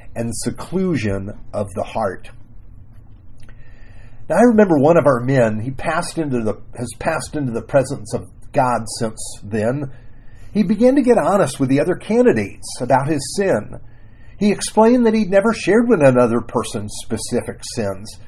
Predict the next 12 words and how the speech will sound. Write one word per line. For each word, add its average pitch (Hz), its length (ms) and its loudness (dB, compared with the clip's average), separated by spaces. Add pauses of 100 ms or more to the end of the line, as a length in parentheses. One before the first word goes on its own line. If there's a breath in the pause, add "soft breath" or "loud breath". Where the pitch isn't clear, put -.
(360 soft breath)
Sure, 180 400 4
there 127 220 2
had 143 140 0
been 135 440 -2
general 139 500 4
confessions, 107 840 -2
like 117 320 -4
saying 113 320 -4
he 104 140 -4
was 104 200 -4
a 107 220 -8
sinner. 135 360 -2